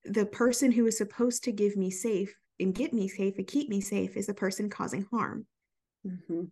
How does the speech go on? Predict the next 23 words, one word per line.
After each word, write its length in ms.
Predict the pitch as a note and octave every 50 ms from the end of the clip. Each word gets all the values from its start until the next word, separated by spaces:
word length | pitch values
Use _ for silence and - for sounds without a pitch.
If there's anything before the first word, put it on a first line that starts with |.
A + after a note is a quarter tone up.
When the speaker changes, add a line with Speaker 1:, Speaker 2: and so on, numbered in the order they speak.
| -
Speaker 1:
And 180 | G#3+ G#3 G3+ G3
I 80 | G3
need 680 | G3+ G#3 G#3+ G#3+ A3 A#3+ C4 C#4+ D#4 E4 E4 D#4 D#4+ -
to 140 | - C#4 B3
talk 400 | - - - B3 C4 B3+ C4 -
to 200 | - - A#3+ A3
and 120 | G3+ G3+ G3+
trust 360 | - - A#3 A3 - - -
a 40 | F#3+
stranger 840 | - - - D4 E4 G4 F4+ C#4+ A3 F#3+ - - - - A#3 A#3+ _ _ _ _ _ _ _ _ _ _ _ _ _ _ _ _ _ _ -
to 220 | - - A#3 A3 A3
help 400 | G#3+ - - A#3 A3+ A3+ - -
me 240 | G#3+ G3+ G3+ G3 F#3+
become 580 | G3 F#3+ F#3+ F#3 - - - - G3+ F#3 F#3
safe 420 | F#3 F#3 - - F3+ E3+ E3+ - -
again. 380 | - - - - - - G3+ _ _ _ _ _ _ _ _ _ _ - -
Speaker 2:
Mm-hmm. 380 | C4+ E3 D3+ - F3 E3 E3+ E3 D#3 _
Speaker 1:
So 200 | - - A3+ G#3+
that's 400 | G3+ G#3 G#3+ G#3+ B3 C#4 C4+ -
when 140 | - C#4+ C#4+ B3
it 140 | - -
can 160 | - - A3 G3+
become 680 | G#3 G3+ G3+ - - G#3 G3 F#3+ F#3 F#3 F3+ F3+ F#3+